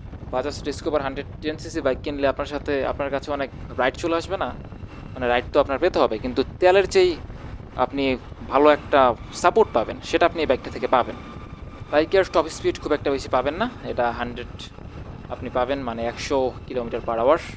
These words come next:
এটা একটা হান্ড্রেড টেন সিসি বাইক থেকে সম্ভব, তবে আপনি যদি সিঙ্গেল রাইড করেন, তাহলে আপনি টপ স্পিড আরও বেশি পাবেন। এই বাইকের সামনে সাসপেনশন ইউজ করা হয়েছে টেলিস্কোপিক ফর্কস, এবং পেছনে সাসপেনশনে থাকছে নাইট্রক্স গ্যাস ফিল্ড।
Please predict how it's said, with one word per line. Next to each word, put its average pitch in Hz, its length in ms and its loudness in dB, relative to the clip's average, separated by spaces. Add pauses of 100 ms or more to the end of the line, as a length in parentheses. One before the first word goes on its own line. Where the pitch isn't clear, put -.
(140)
এটা 170 160 6
একটা 185 160 0
হান্ড্রেড 143 280 0
টেন 165 200 2
সিসি 202 240 2
বাইক 127 200 6
থেকে 135 140 -2 (100)
সম্ভব, 123 240 2 (200)
তবে 143 180 2 (100)
আপনি 139 220 -6
যদি 139 140 -4 (120)
সিঙ্গেল 208 240 2
রাইড 196 200 4
করেন, 214 200 2
তাহলে 131 220 -2 (680)
আপনি 131 200 -4
টপ 131 100 0 (100)
স্পিড - 180 -4
আরও 113 160 0
বেশি 147 200 0
পাবেন। - 200 0 (680)
এই 127 120 0
বাইকের 120 340 2 (120)
সামনে 190 280 4 (300)
সাসপেনশন 151 440 0
ইউজ 143 140 -2
করা 151 120 4
হয়েছে 147 220 0
টেলিস্কোপিক 147 400 0 (100)
ফর্কস, 165 260 6 (280)
এবং 180 140 6 (100)
পেছনে 294 300 6 (220)
সাসপেনশনে 196 500 0
থাকছে - 240 -4 (180)
নাইট্রক্স - 500 2 (720)
গ্যাস 143 140 2 (100)
ফিল্ড। - 220 -4